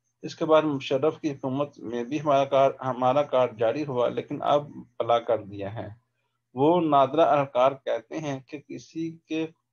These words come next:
खून के रिश्तेदार को लाओ, जिसका हुकूमती रिकॉर्ड में पहले से इंदराज हो। मेरी एक ज़ईफ बहन है जो चल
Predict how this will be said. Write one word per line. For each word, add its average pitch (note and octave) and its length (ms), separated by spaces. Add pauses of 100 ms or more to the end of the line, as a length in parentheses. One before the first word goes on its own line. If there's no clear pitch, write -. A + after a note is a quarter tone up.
(140)
खून D#3 320
के E3 300
रिश्तेदार C#3 540
को C3 140
लाओ, B2+ 280 (440)
जिसका D3+ 260
हुकूमती C#3 500
रिकॉर्ड B2+ 340
में C#3+ 180
पहले C3 320
से C#3+ 80
इंदराज G#2+ 460
हो। A2 160 (400)
मेरी C#3+ 200
एक D#3 400
ज़ईफ C3+ 480
बहन B2 440
है C#3+ 240
जो C3 100
चल C3 300